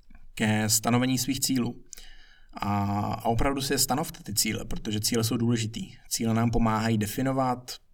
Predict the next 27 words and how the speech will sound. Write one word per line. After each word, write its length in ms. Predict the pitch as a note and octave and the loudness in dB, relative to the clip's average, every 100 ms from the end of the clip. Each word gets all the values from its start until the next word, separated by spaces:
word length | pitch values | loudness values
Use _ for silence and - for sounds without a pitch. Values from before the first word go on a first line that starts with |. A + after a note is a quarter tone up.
| - | -4
to, 100 | A2+ | -2
kam 180 | A2+ A2 | 0 2
chceme 260 | A2 A2 | 2 2
v 40 | G#2 | 2
životě 280 | G#2 G2+ G#2 | -2 -2 -2
jít 300 | A#2 B2+ - - - - - | 0 -2 -8 -18 -20 -20 -10
a 100 | - | -4
kolem 240 | A#2+ A2 G#2+ | 0 2 2
čeho 460 | - A2 A2 G#2+ G2+ | 2 2 2 2 0
chceme 380 | - - A2 | -2 0 0
orientovat 600 | A2 A2 G#2+ G#2 A2 G2+ | 0 0 0 0 0 -2
to 100 | - | -2
vlastní 300 | A2 G2+ A2 | -4 -2 0
bytí. 380 | G#2+ G#2 - - - - - - - - - - - - - | -2 -2 -6 -12 -14 -18 -18 -18 -20 -20 -20 -20 -20 -18 -8
Takže 500 | G#2+ G#2 G#2+ G#2 G2+ | -2 0 2 0 0
vizualizujte 720 | G2+ B2 D3 C#3 C3+ C3+ C3+ C3+ | 0 2 2 2 2 0 0 0
si, 400 | - A#2 A#2 A#2+ - | 2 2 0 -4 -2
jaký 360 | A#2 A2 A#2 | 0 0 0
bude 480 | G#2+ A2+ A2 A2 G#2+ | 2 2 2 0 0
váš 260 | G#2+ A2 A2 | 0 2 2
život 340 | A2 A2 A2 | 2 2 0
po 180 | - A2+ | 6 6
tom, 460 | G#2+ A2 G#2+ B2+ - | 8 4 2 -2 -6
co 140 | - A#2 | -4 0
dosáhnete 520 | G#2+ A2+ A2 A2 A2+ | 2 2 0 0 0
svého 320 | - A2 A2 | 0 0 0
cíle. 400 | G#2+ A2 E2+ - | 0 0 -2 -8